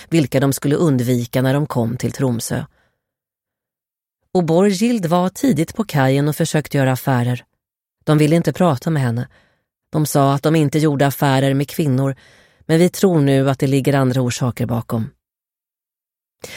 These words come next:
"Han är i alla fall inte här. Det är en lättnad",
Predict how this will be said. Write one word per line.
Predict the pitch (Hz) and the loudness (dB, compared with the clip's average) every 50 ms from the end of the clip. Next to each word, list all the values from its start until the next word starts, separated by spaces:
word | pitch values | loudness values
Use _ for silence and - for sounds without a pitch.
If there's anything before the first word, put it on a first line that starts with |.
| - - - | -20 -20 -8
"Han | - - 160 156 143 123 | -2 0 2 2 2 2
är | 127 - 135 | 0 0 2
i | 131 127 | 2 2
alla | 127 135 135 | 2 2 0
fall | - - 143 135 143 | 2 2 2 2 2
inte | 143 131 - 151 | 2 0 0 0
här. | 139 139 123 120 123 - - - - - - _ | 0 0 -2 -2 -4 -6 -12 -20 -20 -20 -20 _
Det | - - 175 165 151 | 0 4 4 6 6
är | 143 | 4
en | 143 143 | 4 2
lättnad", | 151 135 - _ 139 131 120 123 | 2 0 -2 _ -2 -2 -2 -4